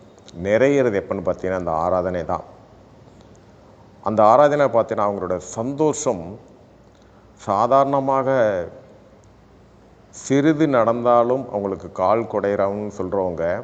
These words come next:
ஆனா அந்த ஆராதனை வேளையில பார்த்தீங்கன்னா, அவங்களுடைய வல்லமையான காரியம் வெளிப்படும் அவங்கள அறியாமல். இது எல்லாமே பார்த்தீங்கன்னா, இது ஆராதனையில மட்டும்தான், அதுல நம்ம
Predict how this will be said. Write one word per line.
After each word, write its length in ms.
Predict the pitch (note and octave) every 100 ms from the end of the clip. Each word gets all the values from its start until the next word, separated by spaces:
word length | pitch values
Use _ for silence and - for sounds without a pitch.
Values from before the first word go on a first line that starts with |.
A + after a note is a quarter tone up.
| -
ஆனா 300 | - F#2 F#2
அந்த 200 | F2+ F2
ஆராதனை 580 | E2 F2 A#2+ C3 B2 A2
வேளையில 320 | G2 G2 F#2 F2+
பார்த்தீங்கன்னா, 400 | F2+ - G2 E2+
அவங்களுடைய 920 | D#2+ F#2+ G2 G2 E2+ F#2+ F#2+ D#2 F#2 - - - - - - - - - - - - D#2+
வல்லமையான 680 | G#2+ C3 D3 D3+ D3 D3 D3
காரியம் 340 | A2 G#2 G#2
வெளிப்படும் 500 | F2 F#2 F#2 F2+ F2+
அவங்கள 300 | F2 F2+ F#2
அறியாமல். 600 | F2+ F2 G2 G2+ F#2 E2 - - - - - - A#2
இது 220 | B2 A#2
எல்லாமே 380 | B2+ D#3 E3+ E3
பார்த்தீங்கன்னா, 420 | C3 A2 A2 A#2
இது 140 | G#2
ஆராதனையில 720 | F#2 G#2+ C#3+ D3+ C#3+ B2 A2+
மட்டும்தான், 560 | G2 G2+ - C3+ A#2 A#2+
அதுல 200 | G2 F#2
நம்ம 440 | F2+ F2+ F2 F2